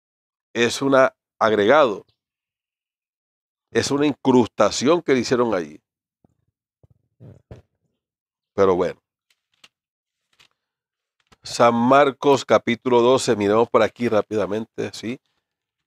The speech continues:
San Marcos capítulo doce. De esto se trata, de disfrutar, saborear la única verdad que nos hace libres. ¿Qué dice la palabra? Escuche.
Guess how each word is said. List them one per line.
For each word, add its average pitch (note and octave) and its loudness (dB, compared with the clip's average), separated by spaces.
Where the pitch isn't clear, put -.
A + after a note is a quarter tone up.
San G2+ 0
Marcos A2 -2
capítulo F#2+ -8
doce. F#2 -8
De G#2+ -6
esto D#3 -4
se C#3+ 0
trata, D#3+ 2
de G#2+ 0
disfrutar, B2+ -2
saborear A2 2
la F#2+ 0
única A#2+ 0
verdad A2 0
que - -4
nos F2+ -6
hace A2 -2
libres. F#2 -4
¿Qué - -2
dice F3 0
la E3 6
palabra? C3 2
Escuche. C#3 -4